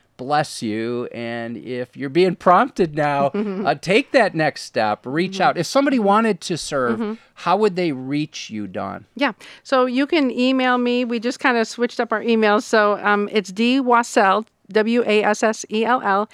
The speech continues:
Speaker 2: dot C E F at gmail dot com. Um, you can call me on my phone. I give my phone number.
Speaker 1: That's up to you.
Speaker 2: That's fine, three zero nine, two three five, seventy forty-four.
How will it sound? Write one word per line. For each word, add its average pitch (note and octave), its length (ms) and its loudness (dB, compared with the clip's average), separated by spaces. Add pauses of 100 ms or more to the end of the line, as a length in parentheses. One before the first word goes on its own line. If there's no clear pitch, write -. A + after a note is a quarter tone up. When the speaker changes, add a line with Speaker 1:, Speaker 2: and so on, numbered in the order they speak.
(300)
Speaker 2:
dot G3+ 240 2
C C4 380 -4
E - 60 -4
F G3 360 0
at F#3+ 180 -2
gmail G#3+ 420 -2
dot C#4 200 -2
com. F#3+ 320 -2 (520)
Um, G3+ 220 2
you G#3 80 0
can G#3 100 0
call G3 200 4
me A3 100 2
on A#3+ 100 2
my C4 140 4
phone. A#3+ 380 2 (220)
I G3 80 -12
give F#3+ 140 -6
my F#3+ 100 -2
phone G#3+ 200 0
number. B3 260 0 (360)
Speaker 1:
That's D3 240 -2
up D#3+ 160 0
to E3 100 -6
you. D3 180 0
Speaker 2:
That's A#3+ 260 4
fine, A#3+ 280 2
three A#3+ 260 2
zero B3+ 260 2
nine, A3 340 2
two A#3 220 -4
three A#3+ 240 -6
five, G#3 520 2 (100)
seventy G3+ 480 0
forty-four. G#3 760 -2